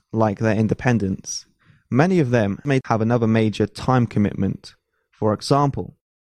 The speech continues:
they might drive Uber only during the lucrative surge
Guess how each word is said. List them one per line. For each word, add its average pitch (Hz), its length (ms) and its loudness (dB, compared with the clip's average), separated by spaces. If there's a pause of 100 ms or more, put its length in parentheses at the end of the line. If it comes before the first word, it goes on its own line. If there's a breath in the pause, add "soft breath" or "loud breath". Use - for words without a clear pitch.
(120)
they 104 80 2
might 120 240 4
drive 107 380 0
Uber 127 420 0 (220)
only 113 260 4
during 107 340 0
the 107 80 0
lucrative 110 640 0
surge 110 520 0